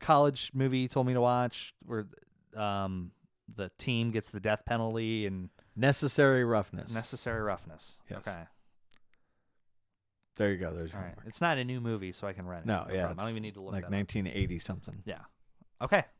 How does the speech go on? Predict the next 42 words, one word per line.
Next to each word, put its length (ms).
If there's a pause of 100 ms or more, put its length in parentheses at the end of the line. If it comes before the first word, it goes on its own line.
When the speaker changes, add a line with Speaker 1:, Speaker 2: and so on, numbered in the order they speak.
(200)
Speaker 1:
That's 160
what 100
I'll 100
watch. 240 (1500)
Speaker 2:
There 140
we 100
go. 180 (300)
Speaker 1:
All 60
right. 100 (240)
Perfect. 320 (540)
You're 120
gonna 160
like 220
The 60
Nice 220
Guys. 380 (140)
I, 160
Speaker 2:
I 60
Speaker 1:
I, 40
you're 260
treating 300
this 180
like 240
it's 140
a 60
punishment 520
or 60
something. 360
It's 180
not. 400 (480)
Speaker 2:
No, 340
but 260
I 160
also 340
know 360
some 280
of 140
the 80
movies 440
that 160
you 220
have 220